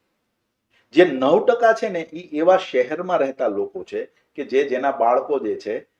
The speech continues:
એને અંગ્રેજી માધ્યમમાં ભણાવે છે અને અંગ્રેજી માધ્યમના ભણવાને કારણે એક નવી પ્રકારની એને એક, એક પારિવારિક ને સામાજિક સમસ્યાઓ શરૂ થઈ છે. એટલે ક્યારેય તમે કોઈ ગામડાની અંદર જાઓ, સરપંચ ભેગા થઈને એમને કે આપણે ગુજરાતી ભાષા જે છે એને આપણે બચાવવા શું કરવું પડશે. એટલે ગુજરાતી ભાષા જે છે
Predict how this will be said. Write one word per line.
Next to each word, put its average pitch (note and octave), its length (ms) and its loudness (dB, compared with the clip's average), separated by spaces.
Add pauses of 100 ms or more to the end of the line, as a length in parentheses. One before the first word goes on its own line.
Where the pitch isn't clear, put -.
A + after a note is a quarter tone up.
(180)
એને A#2 200 -4
અંગ્રેજી A#2+ 400 -4
માધ્યમમાં A#2+ 500 -4
ભણાવે B2 380 0
છે F3+ 200 -4 (320)
અને A#2 140 -4
અંગ્રેજી C3 400 -2
માધ્યમના B2 500 -4
ભણવાને A#2+ 440 -2
કારણે B2 280 -4
એક A#2 140 -10
નવી B2 260 -6
પ્રકારની A#2+ 500 -6
એને A2+ 180 -10
એક, - 200 -14
એક A2+ 220 -16
પારિવારિક A#2+ 460 -2
ને G#2+ 80 -12
સામાજિક G#2+ 420 -8
સમસ્યાઓ G2 480 -10
શરૂ D#2 260 -14
થઈ D2+ 160 -20
છે. - 220 -20 (680)
એટલે D#3+ 320 4
ક્યારેય D3+ 420 4
તમે F3 240 -8
કોઈ E3+ 240 0
ગામડાની D#3+ 500 2
અંદર C#3+ 220 -4
જાઓ, D3 180 2 (220)
સરપંચ C#3 360 -2
ભેગા B2 260 0
થઈને C3+ 200 -4
એમને C3+ 180 -8
કે C3 120 -2
આપણે B2 220 -4
ગુજરાતી A#2 400 -4
ભાષા G#2 360 -2
જે G#2+ 160 -4
છે A2 340 -8
એને G#2+ 140 -8
આપણે A2 200 -4
બચાવવા G#2 380 -4
શું G#2+ 220 -12
કરવું E2+ 260 -14
પડશે. - 280 -20
એટલે - 420 -12
ગુજરાતી C#3+ 460 2
ભાષા A#2+ 420 -2
જે C3+ 200 -2
છે A2 260 -2